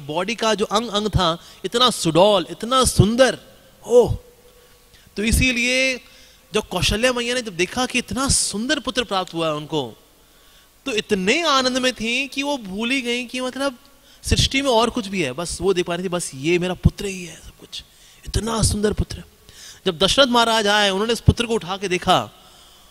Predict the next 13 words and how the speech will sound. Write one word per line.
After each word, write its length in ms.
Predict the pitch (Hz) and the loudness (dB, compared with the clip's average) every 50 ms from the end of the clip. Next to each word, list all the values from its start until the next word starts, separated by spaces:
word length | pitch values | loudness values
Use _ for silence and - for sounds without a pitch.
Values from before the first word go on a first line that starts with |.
| _ _ _ _ - | _ _ _ _ -8
अरे 320 | 165 175 190 202 202 190 175 | -4 -2 0 2 2 0 0
दशरथ 340 | 139 170 165 - - 233 202 | -2 -4 -4 -4 -4 -4 -4
महाराज 500 | 190 175 170 185 196 208 220 226 226 220 - | -2 -2 0 2 2 4 4 4 2 0 -4
इतने 520 | 185 - - 190 180 175 180 214 294 349 | -8 -6 -4 -4 -4 0 2 2 2 2
खुश 280 | - - 269 247 - - | 2 2 4 6 6 8
हो 140 | 190 185 170 | 8 6 6
गए, 220 | 180 185 185 180 | 4 4 2 2
इतने 500 | 170 - - 165 147 143 151 254 302 330 | 0 -2 -4 -8 -4 -2 0 2 2 0
खुश 260 | 254 - 254 - - | 0 -4 -4 -4 -2
हो 100 | 196 185 | -2 0
गए 300 | 175 170 151 139 135 135 - - - - - - - - _ _ - - | 0 0 0 -2 -4 -8 -14 -20 -20 -20 -20 -20 -20 -20 _ _ -14 -6
कि 180 | - 240 262 | 0 0 0
उन्होंने 600 | 254 - 196 202 226 247 247 247 254 262 269 269 | 2 2 2 2 4 4 4 4 4 4 4 4